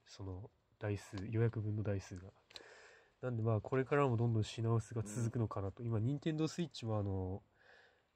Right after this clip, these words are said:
Speaker 1: 品薄続いてますけど、そんな感じになるんじゃないかなっていう。なんか、下手したらスイッチより手に入りづらいかもっていう話ですね。はい。欲しいですけど、いつになるんでしょうか。<laughs> っていうか、僕の財力的にどうなるのかちょっとわかんないですけど。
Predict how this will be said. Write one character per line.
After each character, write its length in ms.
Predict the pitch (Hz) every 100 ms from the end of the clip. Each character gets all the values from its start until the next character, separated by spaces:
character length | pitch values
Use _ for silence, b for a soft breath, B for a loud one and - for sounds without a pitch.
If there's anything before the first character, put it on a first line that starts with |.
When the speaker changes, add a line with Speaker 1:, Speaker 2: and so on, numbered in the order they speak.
| _ -
Speaker 1:
品 280 | - 123
薄 240 | 120 - 123
続 80 | 113
い 60 |
て 80 | 117
ま 100 | 113
す 100 | -
け 80 | 90
ど、 240 | 87 - - _ -
そ 220 | - 139
ん 60 |
な 80 | 139
感 180 | 123 135
じ 120 | 123
に 40 | 127
な 100 | 120
る 80 |
ん 80 | 104
じ 80 | 92
ゃ 20 |
な 80 | 90
い 60 | 87
か 100 | 90
な 60 |
っ 20 | 87
て 140 | -
い 40 |
う。 40 | 123
な 80 | 117
ん 20 |
か、 100 | 107
下 140 | 131
手 140 | 220 226
し 120 | -
た 60 |
ら 80 | 127 117
ス 200 | - 185
イ 40 | 202
ッ 40 | -
チ 120 | 131
よ 40 |
り 60 | 117
手 140 | -
に 80 | 135
入 100 | 120
り 100 | 117
づ 100 | 117
ら 80 | 123
い 60 | 117
か 100 | 95
も 80 |
っ 40 | 92
て 180 | _ 95
い 80 |
う 40 | 90
話 220 | 92 87
で 100 | 87
す 140 | -
ね。 180 | - 113 113 _ B B B B B B _
は 220 | 110 98
い。 140 | 95 151 127 _ _
欲 100 | 110
し 160 | - 139
い 20 |
で 100 | 123
す 100 | -
け 120 | 113
ど、 240 | 104 98 - _ _ _ _ _ _ -
い 100 | 113
つ 120 | 127
に 60 | 117
な 100 | 110
る 80 | 107
ん 40 |
で 60 | 98
し 100 | 95
ょ 60 |
う 40 | 90
か。 280 | - 95 - - _
<laughs> 420 | - - 135 -
っ 40 | -
て 100 | 131
い 40 |
う 20 |
か、 80 | 110
僕 180 | 143 165
の 100 | 147
財 280 | 120 139 151
力 180 | 151 -
的 180 | 156
に 100 | 151
ど 140 | 143 147
う 20 |
な 80 | 120
る 60 |
の 100 | 107
か 80 | 104
ち 80 | 117
ょ 20 |
っ 20 | 104
と 100 | 95
わ 80 |
か 60 | 107
ん 80 | 104
な 40 |
い 40 | 87
で 40 |
す 100 | -
け 80 | 110
ど。 160 | -